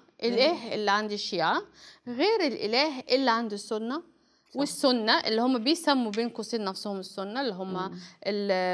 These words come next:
Speaker 1: اللي هم الوهابية، غير الأشاعرة، غير الماتريدية، غير ال-، غير المعتزلة، غير الصوفية، غير ال-،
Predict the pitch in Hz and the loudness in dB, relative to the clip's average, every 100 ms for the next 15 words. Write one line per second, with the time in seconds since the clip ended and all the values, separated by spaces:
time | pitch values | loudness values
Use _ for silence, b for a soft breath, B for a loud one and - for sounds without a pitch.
0 | 180 180 190 214 202 190 190 196 214 262 | 0 0 -2 0 2 2 0 0 2 2
1 | 240 254 349 339 254 208 - - 196 214 | 2 4 4 6 4 0 -4 -4 0 0
2 | 208 220 226 285 254 208 175 175 165 156 | 2 0 2 4 4 0 -4 -6 -8 -8
3 | 180 190 185 208 208 185 175 170 175 B | -8 -6 -4 -2 -4 -4 -6 -8 -10 B
4 | B B 220 277 240 185 175 302 311 285 | B B 2 2 4 0 2 2 4 4
5 | 233 233 226 - 190 359 339 269 247 240 | 4 2 -2 -6 0 4 4 4 2 2
6 | 202 196 196 | 0 0 0